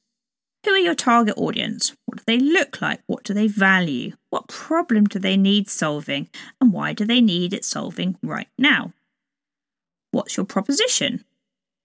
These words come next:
How does what you sell or produce help your target audience solve their problem? How do you do it better than your competitors? And what will life look like, feel like as a result?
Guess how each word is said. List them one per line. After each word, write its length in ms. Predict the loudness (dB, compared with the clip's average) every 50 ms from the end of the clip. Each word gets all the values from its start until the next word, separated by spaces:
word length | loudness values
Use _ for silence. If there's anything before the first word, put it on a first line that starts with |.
| _ _ _ -4
How 220 | 0 2 2 2
does 200 | 2 0 0 -2
what 160 | -4 -4 -2
you 80 | 0 2
sell 360 | 4 4 4 2 2 0 0
or 60 | -2 -2
produce 480 | -4 -4 -4 -2 -4 -4 -2 -4 -6
help 420 | -6 -2 0 2 2 2 -2 -2 0
your 140 | 0 0
target 420 | 2 2 2 2 4 2 0 0 -2
audience 420 | -2 -2 -2 -2 -4 -4 -2 -2
solve 340 | -2 -2 -2 -4 -6 -4 -4
their 120 | -4 -2
problem? 480 | -2 -2 -2 -2 -2 -4 -4 -4 -6 -10 _ _ _ -20 -20 -20 -20 -20 _ _ -2
How 180 | 0 0 0
do 140 | 0 -2 -2
you 80 | -2 0
do 120 | 0 0
it 160 | 0 -2 -2
better 280 | -2 -2 -2 -2 -4 -4
than 120 | -2 -2
your 140 | -2 -4 -6
competitors? 880 | -2 0 0 0 0 -2 -6 -6 -6 -6 -6 -6 -6 -4 -4 -4 -4 -6 _ _ _ _ _ -4
And 180 | -2 -2 0 0
what 240 | 0 -2 -2 -4 -2
will 140 | 0 2
life 260 | 2 2 2 0 0 0
look 480 | 2 2 2 2 0 -4 -6 _ -16 -10
like, 340 | -6 -6 -4 -4 -6 -8 -14 _ _ _ _ _ _ -20 _ -2
feel 320 | -2 0 2 2 2 2
like 420 | 0 -2 -4 -6 -6 -8 -12 -18 -20 _ _ _ _ _ _
as 220 | -6 -6 -4 -6
a 40 | -6
result? 560 | -6 -4 -4 -4 -6 -6 -8 -10 -10 -12 -12